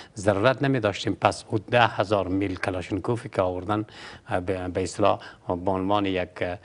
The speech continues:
هدیهٔ بلاعوض در دسترس این حکومت افغانستان قرار دادن، اه، اه، اینا نباید قبول می‌کردیم. و از طرف دیگر اصلاً برعکس افغانستان درست ما نیازمند هستیم ولی یک کشور م-،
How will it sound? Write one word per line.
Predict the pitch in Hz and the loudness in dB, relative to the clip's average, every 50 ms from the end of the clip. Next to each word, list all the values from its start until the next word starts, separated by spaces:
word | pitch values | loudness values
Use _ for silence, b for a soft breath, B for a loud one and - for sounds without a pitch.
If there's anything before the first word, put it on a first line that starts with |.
| B B B B | B B B B
هدیهٔ | - - 101 95 87 92 101 101 101 98 95 92 92 | 2 4 4 4 4 2 0 2 2 2 0 -2 -2
بلاعوض | 92 95 98 98 98 92 92 95 110 107 98 - - B B B B - | -2 0 0 2 2 2 4 4 4 4 4 2 -8 B B B B -4
در | 101 95 | -4 -2
دسترس | 90 101 92 - - 92 98 92 - - 92 87 - B B B B B - - | -2 -2 -6 -6 -4 -2 -2 -2 -2 -4 -8 -8 -8 B B B B B -12 -6
این | 90 90 87 87 87 87 87 87 90 90 90 - - | -4 -4 -2 -2 -4 -6 -6 -6 -8 -10 -10 -4 -2
حکومت | 107 - - 113 120 120 120 | -2 0 2 2 0 4 4
افغانستان | 113 101 - - 98 90 - - 98 85 | 2 2 2 0 -2 -2 0 -2 -2 -2
قرار | - - 90 87 90 | -2 -4 -2 -2 0
دادن، | 87 101 101 127 143 - B B B B B - | 0 0 0 0 0 -4 B B B B B 0
اه، | - 107 107 117 120 - - - - _ - | 2 2 2 2 0 -6 -12 -18 -20 _ -6
اه، | 117 110 110 117 143 - - - | -4 -4 -4 -4 -8 -12 -16 -6
اینا | - 131 127 131 139 147 - - - - - - - | -2 0 2 2 0 -2 -4 -14 -16 -18 -16 -6 2
نباید | - 120 117 120 110 92 - | 6 8 10 10 8 8 4
قبول | - - 101 95 87 | 4 4 4 4 4
می‌کردیم. | 90 87 87 - - 95 - 113 113 B B B B B B - | -2 -4 -6 -6 -8 -8 -8 -10 -10 B B B B B B 4
و | 113 123 135 156 170 - B B B | 6 6 6 6 2 -4 B B B
از | - 123 120 - | 2 2 4 8
طرف | - 175 175 - | 8 6 8 6
دیگر | 202 156 156 165 139 165 170 165 - - - - | 4 2 2 2 4 4 2 2 -2 -6 6 6
اصلاً | 180 190 - - - 180 160 147 | 6 6 6 2 2 4 4 6
برعکس | 135 120 127 120 107 - - 139 127 117 98 - - - - B B B B B | 6 8 6 6 6 6 0 2 2 2 -2 -2 -6 -10 -12 B B B B B
افغانستان | 147 147 - - 151 147 131 - - 160 165 165 160 160 B B B B - 113 | -2 -2 2 4 2 2 2 2 2 4 4 4 2 0 B B B B -10 -4
درست | - 147 202 - - 175 | -2 0 0 2 4 4
ما | 170 156 147 | 4 4 2
نیازمند | 139 135 123 120 107 120 117 117 113 107 107 | 2 4 2 2 2 2 0 2 2 2 0
هستیم | 104 - - 139 123 - - 117 104 92 | 0 0 0 0 0 0 -2 -2 0 0
ولی | 101 123 147 | 0 0 2
یک | 151 143 131 - | 2 0 -2 -2
کشور | - 120 - - 127 135 135 | -6 -10 -6 -6 -4 -4 -4
م-، | 131 120 117 113 | -4 -4 -6 -6